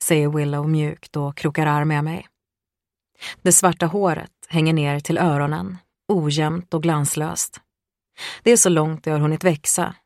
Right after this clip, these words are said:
sedan det senaste lössutbrottet, när de renrakade oss allihop ända ner till skalpen. I flera veckor liknade vi en armé av potatisar, insvepta i formlösa grå säckar.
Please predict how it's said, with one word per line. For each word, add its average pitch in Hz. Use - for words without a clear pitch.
sedan 156
det 151
senaste 165
lössutbrottet, 160
när 170
de 165
renrakade 160
oss 147
allihop 175
ända 151
ner 147
till 160
skalpen. 180
I 196
flera 185
veckor 180
liknade 151
vi 151
en 147
armé 156
av 143
potatisar, 156
insvepta 151
i 147
formlösa 151
grå 151
säckar. 165